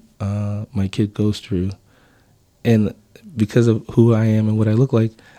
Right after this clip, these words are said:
I can't actually relay this the same way." Um, so, so it, it's been phenomenal in terms of hearing,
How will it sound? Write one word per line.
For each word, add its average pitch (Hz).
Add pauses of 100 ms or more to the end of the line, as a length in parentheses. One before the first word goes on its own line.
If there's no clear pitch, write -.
(160)
I 120
can't 117
actually 113 (760)
relay 117
this 117
the -
same 110
way." 95 (320)
Um, 104
so, 120
so 123
it, 110
it's 110
been 120
phenomenal 107
in 101
terms 104
of 101
hearing, 101